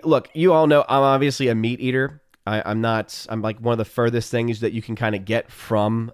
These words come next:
uh, <laughs> from being a, a vegan. The one thing I don't do is veal. And I, I will, I will be honest with you. It actually all stems from, I didn't know what veal was. I was a very picky eater for most of my life.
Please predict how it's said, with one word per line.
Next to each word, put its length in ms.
uh, 260
<laughs> 720
from 240
being 320
a, 120
a 80
vegan. 500
The 100
one 200
thing 160
I 60
don't 240
do 120
is 120
veal. 280
And 160
I, 80
I 140
will, 180
I 120
will 100
be 140
honest 320
with 140
you. 200
It 120
actually 560
all 240
stems 500
from, 520
I 80
didn't 140
know 100
what 140
veal 220
was. 380
I 40
was 100
a 40
very 160
picky 240
eater 140
for 100
most 140
of 60
my 60
life. 260